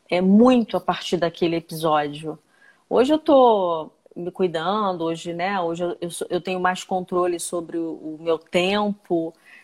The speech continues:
eu tenho mais habilidade de lidar. E uma das coisas que me ajudou foi o meu processo terapêutico, mas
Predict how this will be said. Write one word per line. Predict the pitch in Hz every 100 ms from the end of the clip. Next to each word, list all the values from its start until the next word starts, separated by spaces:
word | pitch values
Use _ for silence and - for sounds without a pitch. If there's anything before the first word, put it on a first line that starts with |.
| _
eu | 170
tenho | 170 185 180
mais | 190 196
habilidade | 180 180 185 180 185 202 185
de | 180
lidar. | 175 - 165 180 208 226 -
E | 208
uma | 233 269
das | 233 226
coisas | 208 202
que | -
me | 190
ajudou | 185 175 180
foi | 175 208
o |
meu | 214 196
processo | 185 185 185 175
terapêutico, | - 165 165 160 175 208 - _ 269 - _ _ _
mas | 190 196 202 -